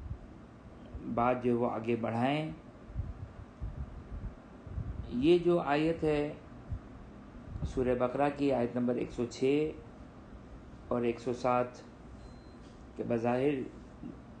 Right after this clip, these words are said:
दोनों एक दूसरे से connected है। मा नंसखु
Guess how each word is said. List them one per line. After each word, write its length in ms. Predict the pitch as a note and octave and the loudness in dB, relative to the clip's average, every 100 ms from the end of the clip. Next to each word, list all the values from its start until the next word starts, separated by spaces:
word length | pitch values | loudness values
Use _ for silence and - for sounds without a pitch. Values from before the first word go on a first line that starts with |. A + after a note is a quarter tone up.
| - - - - - - - - - | -16 -16 -16 -18 -18 -16 -16 -14 2
दोनों 300 | C#3 D3 D3+ | 4 6 4
एक 160 | B2+ A#2 | 2 2
दूसरे 280 | B2 B2+ A#2 | 0 0 0
से 120 | A#2+ | -2
connected 560 | A#2+ A2+ A#2 - A#2+ | 0 0 0 0 -2
है। 380 | A#2 B2+ D3 D#3+ - - - - - - - - - - - - - - - - - - - - - - - - - - - - - - - - - - - - - - - - - - - - - - - - A#2+ | 2 2 2 -2 -8 -16 -16 -16 -16 -18 -16 -18 -18 -18 -18 -18 -18 -18 -16 -16 -16 -16 -16 -16 -18 -18 -18 -18 -18 -18 -18 -18 -18 -18 -16 -18 -18 -18 -18 -18 -16 -16 -16 -16 -14 -14 -14 -16 -16 -16 -16 -6 2
मा 240 | C3 D#3+ | 4 6
नंसखु 840 | E3+ F3 E3+ F3 F3 D#3+ D#3+ D#3 | 6 6 4 4 4 4 4 4